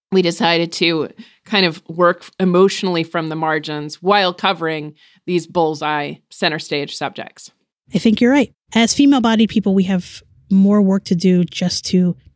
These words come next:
Speaker 2: embody our stance.
Speaker 1: Yeah.
Speaker 2: Jay Rosen just talked about the both sidesing and how political journalists normalized a lot of the Trump nonsense because they wanted to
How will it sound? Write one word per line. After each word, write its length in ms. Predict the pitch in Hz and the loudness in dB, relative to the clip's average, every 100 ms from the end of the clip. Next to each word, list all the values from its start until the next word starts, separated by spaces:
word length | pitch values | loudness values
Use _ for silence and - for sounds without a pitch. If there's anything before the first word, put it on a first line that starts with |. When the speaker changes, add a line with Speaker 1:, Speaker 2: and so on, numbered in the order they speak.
| - | -2
Speaker 2:
embody 540 | 175 165 170 233 208 | 0 0 0 2 2
our 120 | 160 156 | 2 -4
stance. 520 | - 160 156 - - _ _ | -4 -4 -4 -6 -10 _ _
Speaker 1:
Yeah. 280 | 208 240 147 - _ - | -4 -2 -2 -6 _ -2
Speaker 2:
Jay 240 | 233 233 | 2 4
Rosen 340 | 220 208 196 | 6 4 4
just 220 | 180 180 - | 2 0 -2
talked 240 | 202 196 | -2 0
about 300 | 175 180 185 | 2 2 2
the 360 | 180 175 175 170 - _ | 0 0 0 -2 -10 _
both 240 | 190 180 | 0 0
sidesing 840 | - - 185 185 196 202 196 202 180 | -2 -2 0 0 2 2 4 2 0
and 160 | 170 - _ _ _ _ | -4 -10 _ _ _ _
how 160 | - | -2
political 580 | 190 208 202 190 196 190 202 _ | 0 2 2 4 2 2 -4 _
journalists 800 | - 196 196 190 - - - - | 0 2 4 2 -2 -6 -6 0
normalized 640 | 190 196 202 196 190 - | 2 4 4 2 0 -2
a 60 | 185 | -2
lot 340 | 185 180 180 | -2 -2 -2
of 120 | 196 | -2
the 80 | 190 | -2
Trump 280 | - 220 220 | 0 0 2
nonsense 560 | 233 233 - 247 - - _ _ _ _ | 2 2 2 0 0 -10 _ _ _ _
because 280 | - - 190 | -4 0 2
they 140 | 196 196 | 4 4
wanted 300 | 185 190 175 | 4 2 2
to 380 | 202 180 175 | 2 2 2